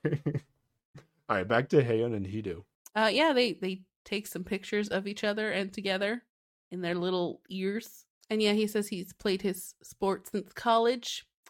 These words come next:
Speaker 2: and her hobby is weightlifting.
Speaker 1: Yeah, her hobby is weightlifting. This was, this was some information for me. I like this.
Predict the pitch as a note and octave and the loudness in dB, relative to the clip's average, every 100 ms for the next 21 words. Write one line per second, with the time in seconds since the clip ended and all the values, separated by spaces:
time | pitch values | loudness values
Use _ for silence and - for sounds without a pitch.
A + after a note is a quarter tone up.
0 | _ G3+ G#3+ G#3+ - C4 B3 G#3+ G#3+ B3+ | _ -2 -2 -2 0 0 2 2 2 -2
1 | C4 C4 C4+ F4 D#4+ A3 - C3 - _ | -2 -2 0 0 2 2 0 -8 -8 _
2 | - C#3 C3+ A2+ C3 E3 A2+ G#2+ C3 G2+ | 8 12 12 10 8 8 8 2 2 0
3 | - G2 D#3 D#3 G2+ F#2 B2 E3+ A#2+ - | -2 0 4 2 0 -2 -2 0 -2 -2
4 | F2+ F2+ E2 F2+ - D#2+ D#2+ F#2 D#2 E2+ | -8 -8 -8 -6 -8 -12 -10 -8 -8 -8
5 | F2+ F2 F2 - | -8 -8 -8 -10